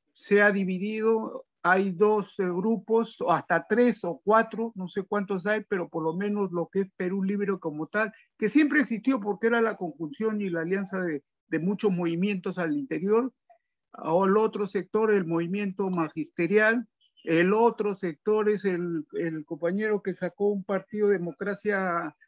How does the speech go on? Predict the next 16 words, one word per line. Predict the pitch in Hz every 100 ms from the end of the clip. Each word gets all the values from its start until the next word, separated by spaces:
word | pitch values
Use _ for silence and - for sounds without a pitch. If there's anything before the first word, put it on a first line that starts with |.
| _
algo | 185 190
así | 190 220
como | 190 180
democracia | 170 156 151 - 208 202 214 185
de, | 151 -
directa, | 143 156 208 208 - 180
Bermejo, | 147 147 156 202 208 208 208
y |
después | 165 156 190 185
ha | 185 185
evolucionado | 180 175 156 160 170 196 196
y | 185
ha | 180 170 _ _ _ _
fundado | 165 160 175 190
otro | 190 190 190
partido. | - 147 - 208 208 233